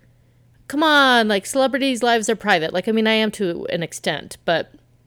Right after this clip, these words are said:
for the most part, I feel like most celebrity information that we know is because somebody involved has, like, let us know. Um, if you, like, think that that statement is kinda weird, just think about, like, what was the last thing you ever heard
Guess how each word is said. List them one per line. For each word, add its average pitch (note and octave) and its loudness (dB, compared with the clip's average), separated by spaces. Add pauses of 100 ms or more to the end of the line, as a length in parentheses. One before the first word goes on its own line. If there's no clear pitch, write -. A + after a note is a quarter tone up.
(680)
for - -2
the G3+ 2
most F#3+ 0
part, D3+ 2
I F3 -6
feel F3+ 0
like D#3+ -2 (340)
most F#3 0
celebrity E3+ 0
information D#3+ -6
that D#3+ -8
we E3 -6
know D3 -4 (340)
is E3+ -6
because E3+ -6 (160)
somebody E3+ -4
involved D3 -2
has, F3 -6
like, - -10
let D#3 -4
us E3 -6
know. G#3+ -4 (720)
Um, D#3 -4 (680)
if - -6
you, F#3 -4
like, F3 0
think F3+ -4
that F3 -4
that D#3+ 0
statement D#3+ -4
is D3+ -10
kinda E3+ -6
weird, D#3 -2
just - -8
think A3+ -2
about, A3+ 0
like, A#3+ -4
what G3+ 0
was A3 -2
the A#3 -2
last G#3+ -2
thing F3+ -2
you F3+ -2
ever D#3+ -4
heard D3+ -2